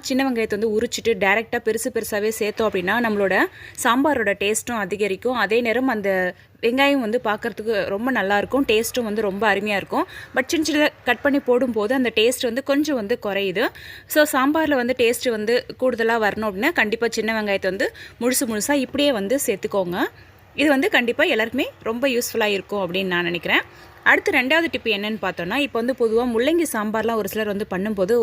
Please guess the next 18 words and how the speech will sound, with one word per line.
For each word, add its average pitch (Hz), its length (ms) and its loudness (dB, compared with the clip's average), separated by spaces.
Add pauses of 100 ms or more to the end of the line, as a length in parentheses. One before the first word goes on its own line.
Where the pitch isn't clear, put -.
ஒரு 196 180 -2
மாதிரி 247 220 0
பே-, 185 100 4 (540)
அப்படின்னு 185 360 -4
சொல்லுவாங்க. 185 380 -4 (480)
So 330 80 4 (160)
அதை 247 240 2
அவாய்ட் 226 240 0
பண்றதுக்கு 214 320 -4
உண்டான 196 260 -4
டிப்பு 208 280 -6
தான். 220 200 -4
பொதுவா 254 320 4
வந்து 226 240 0
பார்த்தீங்கன்னா, 196 420 -2 (140)
காய்கறிகளை 233 480 0
வந்து 220 220 -4
வதக்கிட்டு 240 380 0